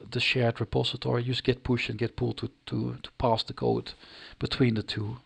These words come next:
between the driver and navigator. And try to be exemplary in that. Um, here's the more technical stuff. Create a form of the fork of this repository.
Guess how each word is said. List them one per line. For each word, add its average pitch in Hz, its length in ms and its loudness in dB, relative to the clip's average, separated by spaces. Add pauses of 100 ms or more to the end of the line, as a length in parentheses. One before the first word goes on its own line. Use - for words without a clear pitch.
between - 240 -2
the 110 60 0
driver 104 480 2
and 107 80 -4
navigator. 101 760 -2 (540)
And 127 120 2
try 156 140 8
to 147 100 0
be 127 160 4
exemplary 107 1000 2
in 92 220 -8
that. 85 440 -4 (1160)
Um, 104 180 -2 (380)
here's 165 200 2
the 131 80 0
more 110 120 4
technical 123 480 0
stuff. - 420 4
Create 151 220 2
a 120 40 -4
form 117 360 4
of 98 100 -6
the - 220 -6
fork 143 420 6
of - 100 -12
this - 200 -4
repository. 127 840 0